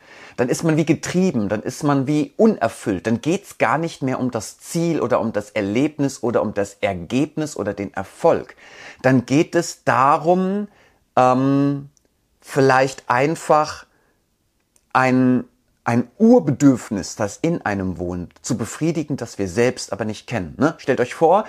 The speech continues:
ich möchte, ähm, zum Beispiel, nehmen wir jetzt mal was ganz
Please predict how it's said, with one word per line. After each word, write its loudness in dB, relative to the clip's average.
ich 4
möchte, 4
ähm, 2
zum -2
Beispiel, 0
nehmen 0
wir 4
jetzt -4
mal 0
was -4
ganz -6